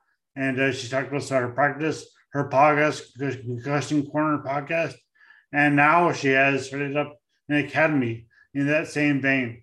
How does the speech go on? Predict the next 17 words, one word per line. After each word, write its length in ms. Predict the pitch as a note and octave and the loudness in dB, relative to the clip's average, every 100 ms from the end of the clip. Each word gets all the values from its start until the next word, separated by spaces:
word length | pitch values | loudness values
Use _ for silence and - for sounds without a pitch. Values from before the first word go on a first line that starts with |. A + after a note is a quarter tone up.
| _ | _
Concussion, 460 | A#2 B2+ B2+ D3 C#3 | -14 -8 -2 -2 -2
Concussion 640 | C#3 C3 C#3+ D3+ C#3 D3+ | -2 -2 0 0 0 -4
Corner 500 | - D3+ D3+ C#3 - _ _ | -4 -4 -2 -4 -8 _ _
Academy. 640 | D3 C#3+ C#3+ C#3+ B2 G#2+ - _ _ _ | -10 -4 0 2 0 -4 -16 _ _ _
So, 320 | - C#3 C3 | -6 -2 2
uh, 260 | B2+ A#2+ A#2 | 4 4 4
welcome, 420 | C#3 D3 C#3+ C#3 | 2 2 2 0
Jess 480 | A#2+ D3 E3 - - _ _ _ _ _ _ | 2 4 4 0 -12 _ _ _ _ _ _
and 460 | C#3 C3+ C3 A#2 - _ _ _ _ _ | -6 -4 -4 -6 -12 _ _ _ _ _
Jessica, 560 | C#3 B2 C3+ C#3 D3+ C#3+ | -4 -4 -2 2 2 2
sorry, 380 | B2+ C3+ A#2 - - | -2 -4 -6 -12 -10
Jessica. 460 | C3 B2 D#3 D3+ - _ D3 | -8 -8 -8 -8 -12 _ -2
And 280 | C#3+ B2 | 0 0
pl-, 140 | C3+ E3+ | -2 -2
and 300 | D3+ C3+ A#2 | 0 0 2
please, 380 | C#3 E3+ E3 D3 | 4 6 6 6
uh, 300 | C3+ C3 | 4 4